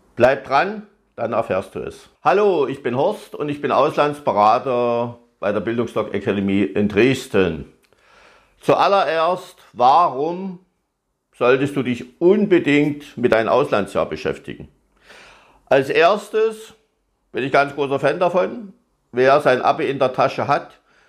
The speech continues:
hat ein Recht dazu, mal ein Jahr Spaß zu haben. So, und wenn man ein Jahr Spaß hat, lernt man unheimlich viel, weil der Kopf frei ist, man ist kreativ,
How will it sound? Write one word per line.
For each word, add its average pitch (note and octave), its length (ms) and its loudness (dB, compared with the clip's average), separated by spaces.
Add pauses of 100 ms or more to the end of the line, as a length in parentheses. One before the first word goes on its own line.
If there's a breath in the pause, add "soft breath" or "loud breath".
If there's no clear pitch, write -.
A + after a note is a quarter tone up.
(160)
hat C#3+ 320 0
ein C3 60 -6
Recht C3+ 360 -4
dazu, C#3+ 680 -4
mal A2 240 2
ein A#2+ 320 0
Jahr A2 320 2
Spaß G2+ 480 -2
zu D#2+ 140 -8
haben. D2+ 400 -6 (720 soft breath)
So, C#3 300 4
und C3+ 180 -2
wenn C#3+ 180 2
man D#3 220 0
ein D3+ 320 0
Jahr C#3 200 2
Spaß E3+ 460 0
hat, C#3+ 440 -2
lernt C3+ 480 0
man A2+ 160 -2
unheimlich C#3 520 -4
viel, F3+ 380 -4
weil A#2 180 2
der A#2+ 120 2
Kopf F3 320 -4
frei C#3+ 240 0
ist, C#3+ 280 -4
man G#2+ 140 -4
ist A2+ 180 -8
kreativ, C3+ 800 0